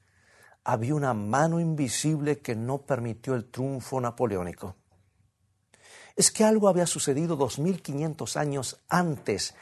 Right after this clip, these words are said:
en el dormitorio de un antiguo rey babilónico, que había soñado por anticipado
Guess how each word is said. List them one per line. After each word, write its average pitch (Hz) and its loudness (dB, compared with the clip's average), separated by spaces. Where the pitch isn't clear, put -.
en 156 4
el 143 2
dormitorio 147 0
de 147 2
un 139 2
antiguo 131 -2
rey 127 0
babilónico, 131 -2
que 156 4
había 165 6
soñado 147 0
por 123 2
anticipado 175 2